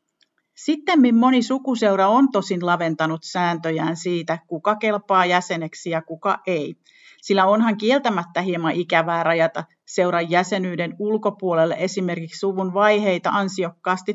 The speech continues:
tutkinut henkilö, joka polveutuu siitä naislinjaisesti. Myös vapaaehtoiset toimijat lienevät niin tiukassa nykyisinkin, että sääntöjen löyhentäminen voisi joskus olla paikallaan. Toisinaan onkin sukuseurojen sääntömuutoksilla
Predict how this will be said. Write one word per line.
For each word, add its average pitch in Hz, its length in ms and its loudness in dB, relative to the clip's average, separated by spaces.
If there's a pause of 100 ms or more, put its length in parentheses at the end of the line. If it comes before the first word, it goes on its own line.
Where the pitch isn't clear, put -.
tutkinut 220 540 -4
henkilö, 220 460 0 (360)
joka 202 160 4
polveutuu 180 680 0
siitä 175 300 -2
naislinjaisesti. - 1200 -4 (1040)
Myös 202 220 -4
vapaaehtoiset 240 840 2 (120)
toimijat 226 600 2
lienevät 180 500 0
niin 202 260 -2
tiukassa 190 640 -2 (120)
nykyisinkin, 220 760 0
että 202 260 -2
sääntöjen 208 560 -2
löyhentäminen 214 760 2
voisi 214 340 0
joskus 180 360 -6
olla 160 400 -6
paikallaan. 151 800 -6 (580)
Toisinaan 202 540 2
onkin 214 360 -2
sukuseurojen 190 840 0
sääntömuutoksilla 190 1040 -2